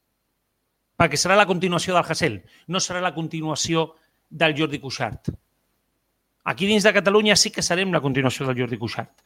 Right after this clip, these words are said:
com molta gent té la sensació que és també Pablo Hasél, però fora serem la continuació del Pablo Hasél.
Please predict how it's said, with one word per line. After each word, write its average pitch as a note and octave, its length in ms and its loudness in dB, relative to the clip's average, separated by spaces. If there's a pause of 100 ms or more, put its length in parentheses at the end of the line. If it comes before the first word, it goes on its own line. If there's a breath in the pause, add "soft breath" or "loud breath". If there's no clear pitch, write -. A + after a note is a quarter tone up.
(260 soft breath)
com C3+ 220 2 (260)
molta F#3 360 4
gent F3 180 2
té F3 60 2
la D#3+ 120 6
sensació C#3+ 340 0
que C#3+ 60 -2
és - 80 -8
també C3+ 180 -4
Pablo B2 260 0
Hasél, B2+ 220 -2
però C#3 160 6
fora A#3+ 260 6 (420 soft breath)
serem F3+ 280 4
la G#3 120 4
continuació E3+ 460 4
del D#3 100 6
Pablo C3 260 6
Hasél. G#2 280 -12